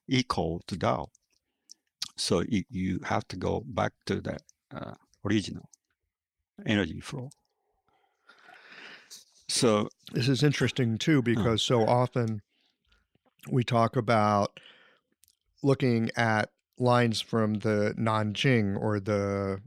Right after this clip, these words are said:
Speaker 2: Huangdi Neijing. It's, it's not too often that I hear somebody quoting Lao Tzu
Speaker 1: Yeah.
Speaker 2: in terms of looking at medicine.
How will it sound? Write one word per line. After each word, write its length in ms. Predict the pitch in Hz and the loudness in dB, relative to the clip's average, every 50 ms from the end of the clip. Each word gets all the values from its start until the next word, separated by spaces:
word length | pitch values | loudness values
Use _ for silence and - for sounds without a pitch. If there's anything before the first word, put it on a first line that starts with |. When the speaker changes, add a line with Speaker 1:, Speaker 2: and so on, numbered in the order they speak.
| - - - | -18 -20 -8
Speaker 2:
Huangdi 440 | - - 135 127 123 107 107 120 117 | 0 2 2 2 2 2 2 0 2
Neijing. 600 | 110 107 104 101 95 - - 175 160 123 98 87 80 _ _ _ - - - - - - - - - _ _ - - | 2 0 -2 -2 -2 -2 0 2 2 2 0 -4 -10 _ _ _ -20 -20 -20 -20 -20 -20 -20 -20 -20 _ _ -10 -8
It's, 260 | 143 - - - - _ | -8 -6 -6 -8 -8 _
it's 180 | - 151 - - | -6 -4 -2 2
not 200 | 190 202 220 - | 2 2 2 2
too 160 | - 233 208 | 2 4 6
often 280 | 196 214 220 - 208 175 | 6 6 4 4 2 2
that 100 | 160 147 | 4 4
I 100 | 147 143 | 4 2
hear 200 | 127 165 160 147 | 2 2 0 0
somebody 480 | - - 165 143 131 139 135 131 131 | 0 0 -2 0 0 0 0 0 0
quoting 600 | 120 - - - 147 139 131 131 127 123 117 107 - | -4 -2 2 4 4 4 6 4 4 2 0 0 2
Lao 240 | 113 104 104 131 165 | 2 4 4 4 2
Tzu 320 | - - - 131 98 - | 0 -2 -2 -2 -2 0
Speaker 1:
Yeah. 180 | - 110 98 95 - _ _ _ _ _ _ | 0 0 0 0 -4 _ _ _ _ _ _
Speaker 2:
in 200 | - 139 127 117 | 0 2 2 2
terms 420 | - 131 123 123 120 117 117 107 - | 4 4 6 6 6 4 4 2 0
of 320 | - 131 117 117 110 98 - | 2 2 4 4 2 0 0
looking 340 | - 131 120 - 127 123 117 | 0 0 2 2 2 2 2
at 200 | 120 117 - - | 2 0 0 2
medicine. 520 | 117 123 151 214 226 - - - - - | 2 2 2 2 0 -4 -6 -8 -8 -10